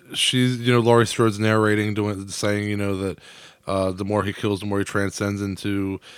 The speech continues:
pure evil and being an unstoppable, you know, uh, killing force, basically. And when you think about it, that's true, because you were just,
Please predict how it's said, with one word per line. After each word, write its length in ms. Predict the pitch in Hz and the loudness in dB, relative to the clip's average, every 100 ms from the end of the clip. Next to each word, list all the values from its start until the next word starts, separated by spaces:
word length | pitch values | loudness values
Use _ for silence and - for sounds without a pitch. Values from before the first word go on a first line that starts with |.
| - | -16
pure 260 | - 117 107 | -2 2 2
evil 540 | 104 107 98 101 101 | 2 0 0 -2 -2
and 140 | 98 101 | -2 -2
being 180 | 101 98 | -4 -2
an 80 | |
unstoppable, 960 | 101 101 - 98 95 98 98 98 95 92 - - - | -4 -4 0 0 0 -4 -2 -2 -2 -4 -10 -20 -16
you 120 | - 113 | -4 -2
know, 360 | 101 95 90 - | 0 -2 -4 -6
uh, 280 | 101 95 - _ _ _ | -6 -4 -8 _ _ _
killing 340 | - 135 113 | 2 2 2
force, 460 | 104 107 95 95 - | -2 -4 -4 -4 -8
basically. 680 | - 104 - 95 95 98 95 - - - - | -4 -4 -4 -8 -6 -6 -6 -12 -20 -16 -4
And 240 | 113 110 | -2 0
when 100 | 113 | 0
you 60 | 110 | 0
think 260 | - 131 | 0 0
about 280 | 123 110 104 | 0 0 0
it, 80 | 98 | 0
that's 260 | 104 104 | -2 -2
true, 220 | - 120 104 | 0 0 0
because 280 | 95 101 | -2 -4
you 80 | 101 | -2
were 120 | 104 101 | -2 -2
just, 300 | 98 - | -4 -6